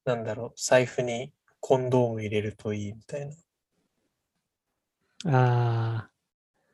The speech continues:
Speaker 2: コンドーム入れるとお金貯まるけど、コンドームは、あ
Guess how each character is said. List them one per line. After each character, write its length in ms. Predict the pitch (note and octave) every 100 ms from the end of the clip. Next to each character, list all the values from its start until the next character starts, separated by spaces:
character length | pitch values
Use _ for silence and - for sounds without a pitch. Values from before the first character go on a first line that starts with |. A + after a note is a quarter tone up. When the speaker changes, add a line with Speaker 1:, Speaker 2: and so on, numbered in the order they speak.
| _ _ _
Speaker 2:
コ 160 | - C3+
ン 100 | C3+
ド 140 | C#3+
ー 20 |
ム 140 | D3 C3+
入 40 |
れ 100 | C3+
る 120 | C#3+
と 340 | D3 - F#3+ E3
お 60 |
金 300 | C3 C#3 C3+
貯 200 | C3 -
ま 200 | C3+ C3+
る 180 | C3+ D3 _ _ _ _ _ _ _ _ _ _ _ _ _ _
け 140 | - D3+
ど、 340 | E3 G3 - _ _ _ _
コ 120 | - D3
ン 100 | C#3+
ド 200 | D#3 D#3
ー 20 |
ム 220 | D3+ C#3+
は、 360 | D#3+ F#3 F3+ A3 - - - _ _ _ _
あ 200 | D3 A#2+